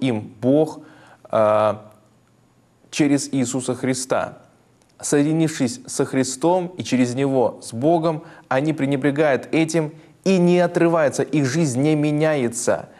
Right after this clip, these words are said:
Они остаются в той же парадигме мышления, как и до крещения, до встречи с Богом. И конец таких людей — погибель, их Бог чрево и слава их в сраме, они мыслят о земном.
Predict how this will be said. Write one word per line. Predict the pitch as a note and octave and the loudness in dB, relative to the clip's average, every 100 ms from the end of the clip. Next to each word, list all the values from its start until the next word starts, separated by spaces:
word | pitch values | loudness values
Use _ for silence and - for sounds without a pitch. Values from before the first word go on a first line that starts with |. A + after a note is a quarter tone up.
| - - - | -20 -12 -4
Они | C3 D3 | 0 0
остаются | C#3+ D#3 D3+ D3 | 2 0 0 -4
в | - | -6
той | - G3 G3+ | 0 2 2
же | D#3+ | 0
парадигме | D#3 D#3+ D#3 D#3+ C#3+ C3+ | 0 0 2 0 0 -2
мышления, | C3+ - D3+ E3 D#3 D3 | -2 -2 0 0 0 -2
как | C#3+ B2+ | -2 -2
и | - C3+ | -2 -2
до | A2+ C#3+ | 0 0
крещения, | C#3+ C#3 B2 - B2+ A2+ G2 - - - - | 0 -2 -2 -2 -2 -2 -2 -8 -16 -18 -4
до | B2 | -2
встречи | B2+ - D3 C#3+ A#2+ | -2 -2 -2 -2 -6
с | B2 | -6
Богом. | C3 C#3+ G#2 F2 - - - - _ | 0 0 0 -4 -10 -20 -20 -20 _
И | D#3 D3+ C#3+ - | 2 4 2 -4
конец | - C#3+ F3 | -2 0 0
таких | F3 D3 C#3+ C#3+ | -2 -2 -2 -2
людей — | C#3 D3 | 0 0
погибель, | C#3 C3 D#3 C3 G#2+ | 0 -2 -2 -2 -2
их | A#2 A2+ | -2 -2
Бог | A#2+ B2+ | -2 -4
чрево | - C3+ D3 B2+ | -4 -2 0 0
и | |
слава | A#2 C3+ B2+ | 0 0 0
их | B2+ | 0
в | - | -2
сраме, | - C3+ B2+ G#2 - | -2 0 0 -2 -4
они | A2+ | -4
мыслят | A#2 C3 - A#2+ | -4 -6 -6 -6
о | |
земном. | A2+ B2 C#3 C#3+ | -4 -2 0 -2